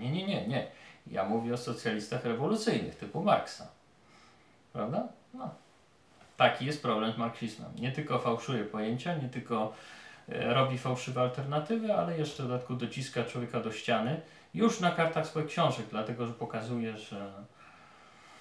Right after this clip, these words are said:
no, właściwie rządzący może zrobić z nami wszystko i jeszcze się mamy z tego cieszyć, nie?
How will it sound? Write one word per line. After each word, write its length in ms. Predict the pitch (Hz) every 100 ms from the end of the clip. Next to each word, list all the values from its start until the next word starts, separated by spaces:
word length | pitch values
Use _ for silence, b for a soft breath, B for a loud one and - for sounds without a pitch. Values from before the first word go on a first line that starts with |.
| B B B B B - - - - 143
no, 1000 | 123 120 143 170 175 170 170 170 170 170 165 B B B
właściwie 640 | 160 156 - 160 156 156 156 151 151 151 151 139
rządzący 520 | 151 156 165 156 151
może 260 | 143 135
zrobić 380 | 127 135 131 123
z 60 | -
nami 240 | 110 107
wszystko 540 | - 160 - - 147 135
i 80 |
jeszcze 240 | 131 - 127
się 140 | -
mamy 220 | 127 120
z 60 | -
tego 200 | 117 107
cieszyć, 460 | - - - -
nie? 120 | -